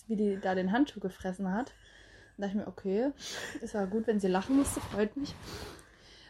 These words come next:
Und, ähm, aber ich finde ihn gar nicht lustig, weil wir machen keine Gags, weil wir halt auch unwitzig sind, so für Außenstehende, glaub ich. Es gibt Podcasts, da fallen viele Gags, weil die, weil viel, äh, es gibt auch viele Podcasts von irgendwelchen Komikern,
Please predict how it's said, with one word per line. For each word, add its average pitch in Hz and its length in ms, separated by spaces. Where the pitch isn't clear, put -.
Und, 208 340
ähm, 202 400
aber 196 120
ich 156 140
finde 226 180
ihn 196 60
gar 190 160
nicht 269 180
lustig, 220 300
weil 202 80
wir 196 100
machen 202 220
keine 196 240
Gags, 196 340
weil 196 100
wir 190 100
halt 175 140
auch 175 140
unwitzig 208 520
sind, 208 200
so 208 80
für 180 240
Außenstehende, 190 680
glaub 190 220
ich. 220 100
Es - 80
gibt 214 140
Podcasts, 233 520
da 214 80
fallen 202 240
viele 196 220
Gags, 214 340
weil 202 60
die, 196 180
weil - 320
viel, - 260
äh, - 400
es - 360
gibt 220 140
auch 208 80
viele 220 180
Podcasts 220 520
von 208 100
irgendwelchen 202 340
Komikern, 226 540